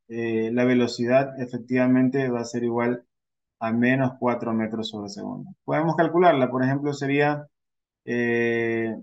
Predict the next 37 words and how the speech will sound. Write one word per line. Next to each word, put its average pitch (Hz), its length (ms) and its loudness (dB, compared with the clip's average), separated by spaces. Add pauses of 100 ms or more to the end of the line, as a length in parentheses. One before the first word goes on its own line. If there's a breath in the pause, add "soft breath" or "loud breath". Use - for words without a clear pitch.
(280)
algo 123 240 -2
así, 156 320 0
formamos 131 280 -2
un 131 120 -2
triángulo, 135 800 2
sería 123 240 -4
la 123 220 0
tangente 123 460 0
de 127 60 0
este 127 180 -2
ángulo, 123 560 0 (540)
opuesto 147 760 2
sería 127 300 -2
esta 131 160 -4
distancia 131 680 -2
que 127 140 -2
es 123 40 -6
veinte, 135 640 2 (380)
adyacente 123 1040 2
es 120 220 -4
diez 120 180 -2
menos 120 260 0
cinco, 123 240 -2
cinco, 127 360 -4
esto 117 160 -10
es 113 120 -10
veinte, 139 680 -2 (540)
esto 117 280 -6
es 123 140 -4
cinco, 127 480 0
veinte 143 300 0
dividido 135 280 2
para 127 160 0
cinco 131 320 -4
te 135 100 -2
da 143 160 4
cuatro, 147 520 2